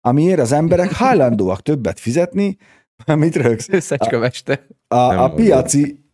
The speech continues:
Speaker 1: de szép jel nem ide. A, a piaci áruknál. Magyarán megkapja az új autót, kihozza a szalomból, és mennyié több, mennyivel többé tudja eladni. És az első tíz helyen, öregem,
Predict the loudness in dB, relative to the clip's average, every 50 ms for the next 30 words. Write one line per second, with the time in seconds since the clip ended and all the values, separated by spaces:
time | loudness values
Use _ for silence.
0 | _ _ _ -6 -4 -2 0 0 0 2 2 2 2 2 0 0 0 0 0 0
1 | 0 -2 -2 -6 -10 -10 -12 -14 -12 -8 -6 -6 -6 -6 _ _ _ _ _ -2
2 | 0 0 0 -2 -2 -2 -2 0 2 2 2 4 2 2 2 2 2 4 4 2
3 | 2 0 -2 -4 -4 -6 -6 -4 -6 -8 -10 -12 _ _ _ -2 0 2 2 4
4 | 2 2 2 2 0 0 -2 -2 0 -2 -2 0 0 0 0 0 0 0 0 2
5 | 2 2 2 0 0 0 0 0 0 -2 -2 -2 0 0 0 0 0 -2 -2 0
6 | 0 0 0 0 0 0 2 2 2 0 -2 _ _ _ _ -20 _ _ -14 -8
7 | -4 -2 0 2 2 2 2 2 2 0 0 0 0 0 0 0 0 0 2 2
8 | 2 2 0 0 0 -2 -2 -2 -4 -4 -2 -4 -2 0 0 0 0 -2 -4 -6
9 | -8 -10 -12 _ _ _ _ _ _ _ _ _ -10 -4 0 2 2 2 2 2
10 | 0 0 -2 -2 -2 -2 -2 -2 -2 -2 -2 -2 -2 -2 -2 0 0 0 0 0
11 | -2 -4 -4